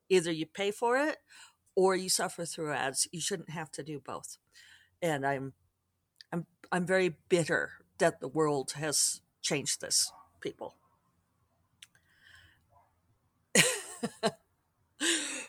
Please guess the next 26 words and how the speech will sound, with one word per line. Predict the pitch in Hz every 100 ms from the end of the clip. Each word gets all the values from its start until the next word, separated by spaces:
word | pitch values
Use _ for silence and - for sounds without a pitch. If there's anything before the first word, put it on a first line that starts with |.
| _ _ -
Anyway, | 247 208 165 139 - _ _ -
so | 233
I | 202
started | - 302 311
watching | 233 214 233 180
this | 165 190
on | 202
Hulu | 214 185 139 135 220 _
'cause | 214 175
I |
was | 151 -
like, | 185 -
"Oh," |
you | 220 180
know, |
'cause | 170 208
David | - 196 180 180
was, | 180 165 - - _ _ -
uh, | 170 147
he | 170 196
was | 175
napping | 170 175 175 175 170 175
and, | 147 147 - - - _ _ _ _ _ _ 185
uh, | 160 147 -
we'd | 170 160
already | 160 160